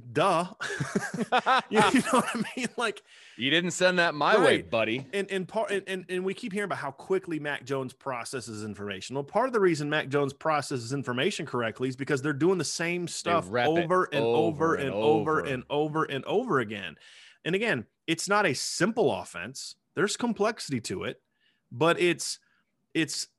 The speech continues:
Speaker 1: c-, ta-, ca-, ta-, it's like Clark Lea's defense. Clark Lea's defense is actually very complex. I've talked to some people about it. There's a lot of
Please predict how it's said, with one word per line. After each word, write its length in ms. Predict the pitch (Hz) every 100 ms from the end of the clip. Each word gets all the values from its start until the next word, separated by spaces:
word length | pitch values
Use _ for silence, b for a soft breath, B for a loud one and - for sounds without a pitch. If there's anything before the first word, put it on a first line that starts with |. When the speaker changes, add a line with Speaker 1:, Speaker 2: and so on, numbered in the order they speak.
| _ _ -
Speaker 1:
c-, 140 | - -
ta-, 220 | - - -
ca-, 180 | 170 -
ta-, 180 | - 185
it's 100 | -
like 140 | 226 -
Clark 320 | 208 202 180
Lea's 240 | 185 143
defense. 540 | 117 101 90 - - - _ _ _ _ -
Clark 300 | 220 294 311
Lea's 220 | 254 139
defense 440 | 127 208 175 151
is 100 | 127
actually 320 | 135 170 - 123
very 320 | 110 143 156
complex. 600 | 139 117 113 95 - 131
I've 120 | 139
talked 220 | 202 190
to 60 | 143
some 140 | 151
people 240 | 131 135 113
about 220 | 107 92
it. 80 | -
There's 180 | 135 127
a 60 |
lot 340 | 120 131 156 165
of 180 | 147